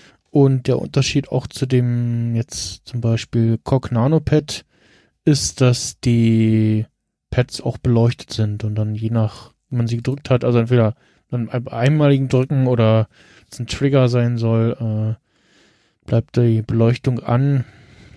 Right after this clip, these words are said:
äh, leuchten die und ja,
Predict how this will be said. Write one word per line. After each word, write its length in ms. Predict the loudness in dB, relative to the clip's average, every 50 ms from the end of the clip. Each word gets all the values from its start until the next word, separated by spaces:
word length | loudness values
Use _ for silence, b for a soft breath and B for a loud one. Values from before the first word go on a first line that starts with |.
| B _ _ _ _ -20 B B B B B B B B B B B B B _ _ -18 -10
äh, 600 | -6 -4 -4 -2 -2 -2 -2 0 0 0 0 -2 -2 -6 _ _ _ -6
leuchten 420 | -2 0 0 0 -2 -6 -10 -6 -2
die 380 | 0 0 2 2 2 0 0
und 1120 | -2 -6 -6 -2 0 0 2 2 2 2 2 2 0 0 -2 -2 -6 -8 -10 -12 -12 -14 -18 _ _ _ _ _ _ _ _ _ _ _ _ _ _ _ _ _ _ _ _ _ _ _ _ _ _ _ _ _
ja, 280 | 2 2 2 2 0